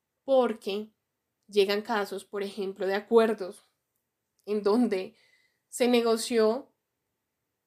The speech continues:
una violencia intrafamiliar. Entonces, tenemos que tener muy, muy claro y muy presente qué asuntos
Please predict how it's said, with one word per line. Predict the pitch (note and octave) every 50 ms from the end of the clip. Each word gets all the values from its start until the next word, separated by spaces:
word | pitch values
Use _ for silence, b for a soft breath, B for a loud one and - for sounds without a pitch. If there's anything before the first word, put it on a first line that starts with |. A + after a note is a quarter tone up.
| _ _
una | A#3+ A#3+ A#3 A#3 A3+ A3+ A3+ A3
violencia | A3+ A3+ A3+ A#3 A3 A3 G#3 G3 G3 - - G3+
intrafamiliar. | G3+ G#3 G#3 G#3 G#3 G3+ - G#3+ G3+ G3+ G#3 G3+ G#3 G3+ - - - _ _ _ _ _ _ _ _ _ _ _ _ _
Entonces, | G#3+ G#3 G#3 - G3 G3 G3+ - B3 B3 C#4+ C#4+ - b b b b b b b b b b b _
tenemos | B3+ A#3 A3+ G#3+ G3+ A3 A3
que | E4 D#4
tener | E4+ D#4 B3+ A3 A3
muy, | A3+ A#3+ B3 C4 C#4 D#4 E4+ F4+ G4 G#4+ G#4+ - _ _ _ _ _
muy | C4 C4+ C#4+ D4 D#4 D#4+ E4 E4 E4 _ _ _
claro | _ - B3 A3+ G#3+ F3+ F3 G3 G3 - _ _ _ _ _ _
y | - A#3
muy | A3+ A#3 A#3+ C4 C#4
presente | C4+ D4 C#4+ D4 C#4+ C#4+ C4 B3 B3+ B3+ B3
qué | - A#3+
asuntos | A#3 A#3+ - A#3+ A#3 A#3 B3 B3 A#3+ -